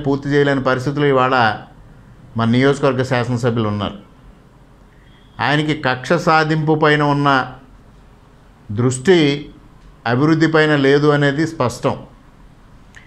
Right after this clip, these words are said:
ఇవాళ ఎంతో కాలంగా మూలారెడ్డి గారు శాసనసభ్యులుగా ఉండగా ఇక్కడ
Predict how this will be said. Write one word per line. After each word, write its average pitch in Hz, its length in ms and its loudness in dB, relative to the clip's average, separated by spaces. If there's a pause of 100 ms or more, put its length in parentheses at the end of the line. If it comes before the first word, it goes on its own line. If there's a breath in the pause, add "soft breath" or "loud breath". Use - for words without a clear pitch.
(440 loud breath)
ఇవాళ 143 280 2
ఎంతో 156 280 2
కాలంగా 165 500 2
మూలారెడ్డి 156 460 2
గారు 151 440 0 (960)
శాసనసభ్యులుగా 147 760 0
ఉండగా 143 260 2
ఇక్కడ 135 400 0